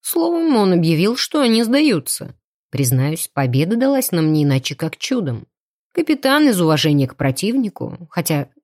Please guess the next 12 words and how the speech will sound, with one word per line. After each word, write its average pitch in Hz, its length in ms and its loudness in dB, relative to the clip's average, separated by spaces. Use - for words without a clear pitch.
видит 202 300 0
бог, 131 400 -4
никакого 196 520 0
уважения 170 720 2
этот 151 200 -4
ублю-, 156 380 0
"Не 370 100 4
стесняйтесь, 151 680 0
лорд 156 280 0
Коннор", 147 400 -2
сказала 135 480 -2
я. 156 300 -4